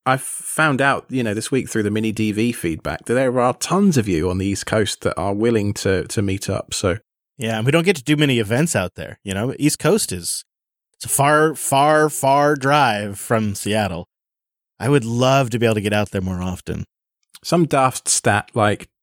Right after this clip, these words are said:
Speaker 1: eighty percent of the U S population lives within a two-hour flight of Atlanta.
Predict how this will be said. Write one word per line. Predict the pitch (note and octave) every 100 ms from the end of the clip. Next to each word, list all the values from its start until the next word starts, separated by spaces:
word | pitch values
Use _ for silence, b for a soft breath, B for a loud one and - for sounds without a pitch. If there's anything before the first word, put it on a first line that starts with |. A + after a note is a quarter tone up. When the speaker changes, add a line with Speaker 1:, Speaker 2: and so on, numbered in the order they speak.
| _ C3
Speaker 1:
eighty | C3 - B2
percent | A2 - A2+ G#2
of | A2+ A2
the | G#2+
U | A2 G#2
S | G#2
population | - - A2+ G#2 G#2 A2 G2+
lives | G2+ A2+
within | G#2+ G#2
a |
two-hour | - - A2+ A2 G2
flight | - G#2+ G2+ -
of | F#2
Atlanta. | E2 F#2+ G2 - F#2+